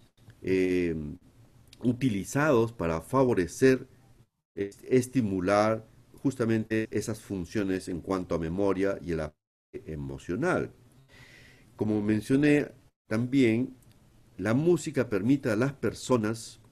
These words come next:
expresar, traducir sus sentimientos. Y hay personas, ya sea por, por sus características personales, e-, emocionales, de personalidad, o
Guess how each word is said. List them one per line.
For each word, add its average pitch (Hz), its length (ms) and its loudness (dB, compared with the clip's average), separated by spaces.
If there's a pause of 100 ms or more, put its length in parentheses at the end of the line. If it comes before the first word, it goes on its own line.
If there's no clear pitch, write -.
(1600)
expresar, 120 920 0 (140)
traducir 143 640 2
sus 156 320 -4
sentimientos. 104 1000 -2
Y - 20 -4
hay 107 60 -4
personas, 117 760 0 (200)
ya 139 180 -2
sea 147 260 0
por, - 360 -8 (180)
por 90 240 0
sus 92 160 -10
características 92 760 -2
personales, 113 920 -2
e-, 87 280 -8
emocionales, 87 680 -4
de 85 80 -8
personalidad, 82 600 -4 (520)
o 135 460 6